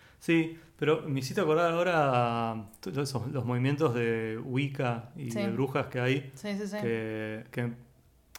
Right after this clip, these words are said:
Speaker 1: o sea, al principio es el mismo, o sea, creamos en lo que sea, en la magia,
Speaker 2: Ujú.
Speaker 1: eh, no sé. Eh, pero después, o sea, como que incluso algunos de esos grupos son reprogres y como que mar-, no sé, marcharon contra Trump.
Speaker 2: Sí, o la,
Speaker 1: Este
Speaker 2: la, la iglesia satanista, que en realidad
Speaker 1: Sí.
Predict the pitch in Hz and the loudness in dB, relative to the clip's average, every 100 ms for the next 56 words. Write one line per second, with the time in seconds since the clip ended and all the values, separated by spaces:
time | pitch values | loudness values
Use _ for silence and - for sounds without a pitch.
0 | - _ _ _ _ _ 131 120 117 113 | -20 _ _ _ _ _ -6 -4 -4 -2
1 | 120 147 151 127 123 123 131 135 135 123 | -2 4 4 4 2 0 0 0 -2 -4
2 | 113 113 113 120 117 - 107 107 107 107 | -6 -4 -4 -2 -4 -8 -12 -10 -12 -8
3 | - 123 123 110 117 113 120 113 113 226 | -2 0 0 -2 -4 -4 -4 -4 -2 -2
4 | 262 285 - _ _ _ 139 120 127 117 | -2 -6 -14 _ _ _ -14 -12 -12 -12
5 | - 127 - - _ _ _ _ _ - | -12 -14 -16 -20 _ _ _ _ _ -6
6 | 120 113 110 113 123 - - 127 127 165 | -4 -2 -4 -6 -10 -8 0 0 4 4
7 | 185 - 135 120 113 104 110 110 113 139 | 2 2 0 0 -4 -4 -6 -4 -4 -4
8 | 151 143 143 139 131 135 135 135 123 120 | 0 2 2 0 0 0 -2 -2 -4 0
9 | 131 135 131 123 110 117 110 110 107 113 | 4 4 4 2 0 -6 -8 -8 -6 -6
10 | 117 - 127 123 117 110 131 127 120 117 | -6 -8 -10 -6 -6 -4 0 0 0 -2
11 | 117 127 127 123 123 - - - - - | -2 2 4 4 0 -4 -16 -20 -20 -14
12 | - 381 269 175 165 160 117 110 110 170 | -4 0 2 2 0 0 0 0 -2 -4
13 | 170 160 160 185 202 214 156 160 170 196 | -4 -6 -4 -2 -4 -6 -4 -4 -2 -4
14 | - 208 180 160 151 147 151 156 | 0 2 2 -2 -4 -6 -4 0